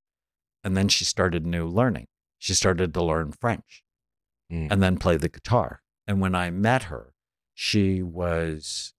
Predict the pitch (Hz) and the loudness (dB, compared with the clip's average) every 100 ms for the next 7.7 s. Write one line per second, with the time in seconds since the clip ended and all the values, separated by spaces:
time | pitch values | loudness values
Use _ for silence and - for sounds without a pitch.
0 | _ 92 90 85 82 80 _ 85 80 76 | _ 2 2 2 0 -4 _ -4 -2 -2
1 | 73 71 _ _ - _ - _ _ 85 | -8 -10 _ _ -20 _ -20 _ _ -10
2 | 80 76 _ - 104 117 123 - 95 - | -10 -12 _ -2 2 4 4 0 -2 -2
3 | 104 104 101 98 92 82 - _ _ _ | 2 2 2 0 -4 -8 -14 _ _ _
4 | _ 95 90 87 85 82 _ _ _ _ | _ -4 -2 -2 -4 -8 _ _ _ _
5 | _ _ _ _ _ - 123 139 98 - | _ _ _ _ _ -2 2 2 0 -4
6 | - _ _ _ _ _ - _ _ 117 | -16 _ _ _ _ _ -20 _ _ -4
7 | 107 - - 165 170 123 | -4 -2 2 4 4 2